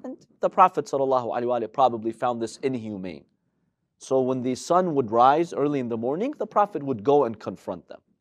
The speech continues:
Now here's a very beautiful, interesting narration I would like to share with you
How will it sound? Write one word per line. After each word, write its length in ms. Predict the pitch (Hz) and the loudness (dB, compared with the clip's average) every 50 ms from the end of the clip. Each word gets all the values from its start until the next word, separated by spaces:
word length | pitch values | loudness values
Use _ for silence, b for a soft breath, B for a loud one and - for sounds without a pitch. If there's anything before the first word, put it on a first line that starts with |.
| _ _ _ _ _ _ _ _ _ _ _ _ _ _ _ _ _ _ _ _ _ _ | _ _ _ _ _ _ _ _ _ _ _ _ _ _ _ _ _ _ _ _ _ _
Now 140 | 214 247 254 | 2 2 4
here's 320 | 254 294 339 320 262 202 | 4 2 2 0 2 2
a 60 | 196 170 | 2 2
very 460 | 143 139 120 143 170 170 156 139 127 | 2 0 2 6 8 8 8 6 2
beautiful, 680 | 107 98 113 120 135 135 127 113 104 - - 101 95 | -4 -6 -4 -2 0 0 0 0 -2 -6 -10 -10 -8
interesting 520 | - 147 156 - - 127 - - 120 113 110 | -6 -6 -6 -4 -6 -8 -8 -8 -10 -8 -6
narration 480 | 117 117 113 123 143 143 - - 139 | -4 -4 -2 -2 -2 -2 -4 -6 -4
I 60 | 113 104 | -4 -4
would 160 | 110 107 101 | -4 -2 -2
like 180 | 117 113 107 - | -2 -4 -4 -6
to 80 | - | -12
share 240 | 107 - - 107 98 | -12 -6 -6 -4 -4
with 220 | 90 90 85 76 82 | -4 -6 -10 -14 -14
you 160 | 80 80 | -16 -18